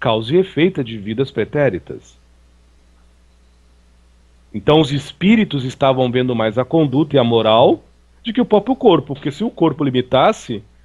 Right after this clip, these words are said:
eles não seriam médios como foram. Não é isso?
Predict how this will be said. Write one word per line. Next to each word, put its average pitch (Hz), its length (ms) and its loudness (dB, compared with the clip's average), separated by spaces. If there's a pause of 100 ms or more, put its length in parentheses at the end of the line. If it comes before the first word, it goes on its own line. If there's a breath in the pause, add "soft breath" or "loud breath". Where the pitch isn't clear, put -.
(140)
eles 135 200 -2
não 165 120 0
seriam 180 420 2
médios 131 520 0
como 135 220 0
foram. 90 420 -6 (1300)
Não 101 140 -4
é 98 80 -2
isso? 190 320 -4